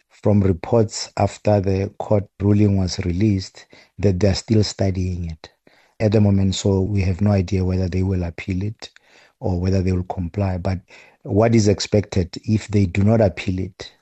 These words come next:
the two immediate things that should happen is that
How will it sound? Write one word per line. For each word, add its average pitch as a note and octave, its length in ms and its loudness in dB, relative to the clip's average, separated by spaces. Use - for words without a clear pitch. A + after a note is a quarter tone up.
the G2+ 180 0
two A#2+ 300 2
immediate G#2 500 6
things G2+ 260 0
that F2+ 140 -2
should - 260 -8
happen G2 360 -2
is F2+ 260 -6
that F#2 360 -8